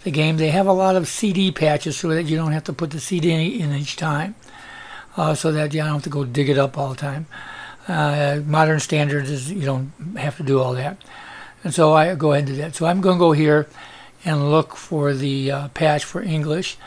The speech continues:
And I'm gonna go to the one, there's several different versions usually, like the one point one update, a one point two update.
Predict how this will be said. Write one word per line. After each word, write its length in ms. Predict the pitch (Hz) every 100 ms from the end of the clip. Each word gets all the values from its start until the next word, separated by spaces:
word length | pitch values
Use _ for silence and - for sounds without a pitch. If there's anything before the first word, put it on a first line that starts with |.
| - - - - -
And 100 | 160
I'm 100 | 165
gonna 140 | 160
go 160 | 156 156
to 140 | 151
the 80 | 156
one, 280 | 156 156 160
there's 200 | 165 135
several 400 | - - 208 196
different 260 | 185 165
versions 480 | 139 160 160 170 147
usually, 360 | 165 151 175 160
like 180 | 147
the 80 | 127
one 220 | 143 151
point 260 | 147 147 135
one 160 | 143 147
update, 400 | 147 - 156 147
a 60 |
one 160 | 143 139
point 260 | 139 151
two 140 | - 180
update. 560 | 165 151 - 160 160